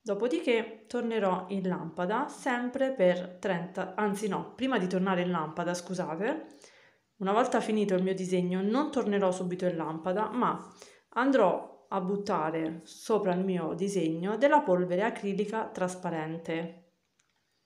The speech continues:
così come faccio io nel video. Mi raccomando, s-, questo prima di andare in lampada. Una volta ricoperto tutto il decoro con la polvere acrilica trasparente, vado in lampada trenta secondi.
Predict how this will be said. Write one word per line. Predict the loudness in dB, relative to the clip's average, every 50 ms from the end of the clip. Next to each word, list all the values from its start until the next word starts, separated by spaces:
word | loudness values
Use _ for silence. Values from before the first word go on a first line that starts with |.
| _ _ _ _ _ _ -6
così | -4 -4 -4 -4 -6 -8
come | -6 -4 -4 -4 -2
faccio | -2 -4 -4 -4 -4 -4 -2
io | -2 0 0 -2 -2 -4 -6
nel | -6 -8 -8 -8
video. | -6 -6 -6 -2 -2 -2 -2 -2 -4 -8 -14 _ _ _ _ _ _ _ _ _ _ _ _ _ _ _ _ _ _ _
Mi | -4 0
raccomando, | 0 0 2 4 4 4 4 4 4 4 2
s-, | 2 0 -6 -2
questo | 2 2 2 2 2 2 2 2 2 0
prima | -2 0 0 2 2 4
di | 4 4
andare | 4 4 4 2 2 2
in | 2 0
lampada. | 0 -2 -2 -4 -6 -8 -8 -6 -4 -4 -6 -6 -12 -18 -20 _ _ _ _ _ _ _ _ _ -8
Una | -4 0 2 4
volta | 6 6 4 4 2 -2 -4 -4 -2 -2 -4 -8 -8 -6
ricoperto | -4 -4 0 0 0 0 0 -2 -2 -4 -4 -8 -8
tutto | -8 -6 -4 -2 0
il | 0 0
decoro | 0 0 0 0 0 -2 -2 -2 -2 -6 -6 -8
con | -4 -2 -2
la | -2 -2
polvere | -4 -4 -4 -4 -4 -6 -6 -6 -6 -6
acrilica | -6 -6 -8 -8 -8 -10 -8 -8 -8 -8 -8 -8
trasparente, | -6 -6 -8 -8 -6 -6 -2 0 0 0 0 -2 -4 -4 -2 -2 -2 -2 -6 -14 -20 -20 _ _ _ _ _ _ _ _ _ -6
vado | 0 4 4 6 6 8 8
in | 8 8
lampada | 8 6 6 4 2 0 0 0 2 0 0
trenta | 0 -2 -2 -2 -2 -2 -6 -6
secondi. | -6 -8 -6 -6 -6 -6 -6 -6 -6 -6 -6 -8 -8 -12 -18 _